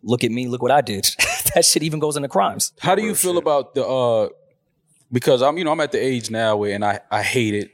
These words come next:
Speaker 2: 'cause that, that means I'm officially old, but the whole culture of, like, drill music.
Speaker 3: Mm-hmm.
Speaker 2: Like, growing up, you know, I remember when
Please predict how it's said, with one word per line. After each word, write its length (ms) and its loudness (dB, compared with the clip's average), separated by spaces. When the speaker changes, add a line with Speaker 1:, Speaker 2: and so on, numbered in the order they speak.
Speaker 2:
'cause 140 -4
that, 220 2
that 60 -6
means 180 -4
I'm 120 -6
officially 380 -2
old, 340 0
but 300 2
the 100 -2
whole 300 0
culture 400 -2
of, 220 0
like, 200 0
drill 300 -4
music. 400 -6
Speaker 3:
Mm-hmm. 300 -4
Speaker 2:
Like, 220 2
growing 360 -2
up, 460 -4
you 100 -4
know, 80 4
I 60 6
remember 500 0
when 500 -6